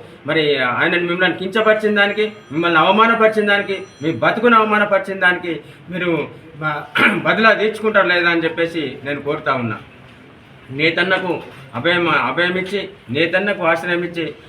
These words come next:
నేతన్నను, ఆ, దగ్గర తీసుకొని ఇలా వారిని సంక్షేమ బాటలో పట్టించిన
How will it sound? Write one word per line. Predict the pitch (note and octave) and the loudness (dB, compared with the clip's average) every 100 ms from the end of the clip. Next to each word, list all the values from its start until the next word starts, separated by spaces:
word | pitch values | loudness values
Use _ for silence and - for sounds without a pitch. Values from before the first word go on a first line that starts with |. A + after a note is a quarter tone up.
| - A2+ | -18 -8
నేతన్నను, | C3 E3 F3 F3+ F3+ E3 C3+ - - - | -2 0 2 2 2 0 -4 -12 -18 -8
ఆ, | B2 | -4
దగ్గర | D3 D3+ G3 | 0 2 2
తీసుకొని | F#3+ F3+ F#3+ F3 D#3 - - - | 0 -4 -4 -2 -2 -4 -14 -6
ఇలా | C#3 D3 C#3 A#2+ - - - C3 | -2 2 0 0 -8 -20 -8 -4
వారిని | D3+ D#3+ D3 | -2 -2 -2
సంక్షేమ | C#3 E3+ F3 G3+ F#3+ | -4 -4 -2 -2 0
బాటలో | F3+ F3 E3 E3 | 0 0 -2 -4
పట్టించిన | D#3 D#3 D3+ D3 C#3 A2+ | -4 -4 -8 -4 -4 -4